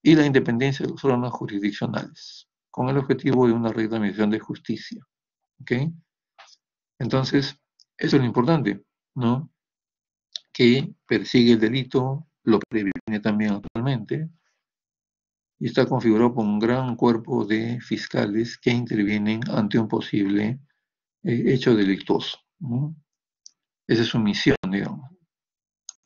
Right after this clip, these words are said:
Y la misión nuestra como instituto,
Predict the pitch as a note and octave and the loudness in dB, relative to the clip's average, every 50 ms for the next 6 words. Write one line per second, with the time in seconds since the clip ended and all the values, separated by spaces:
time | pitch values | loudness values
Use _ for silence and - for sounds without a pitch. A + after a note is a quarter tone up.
0 | - _ _ _ _ _ _ _ _ _ _ _ _ _ _ _ _ _ _ _ | -20 _ _ _ _ _ _ _ _ _ _ _ _ _ _ _ _ _ _ _
1 | _ _ _ _ _ _ _ - B2+ A#2 A2+ A2+ A#2 A#2 - D#3 D3+ D3+ D#3+ F3 | _ _ _ _ _ _ _ 2 4 4 4 4 4 4 4 4 4 6 6 4
2 | D#3+ E3 - C#3+ D3 D3+ - B2 A#2+ A#2+ A#2 - - - F3+ - - - D#3 | 4 2 0 -2 -2 -2 -2 -2 -2 -2 -2 0 4 6 4 6 6 4 4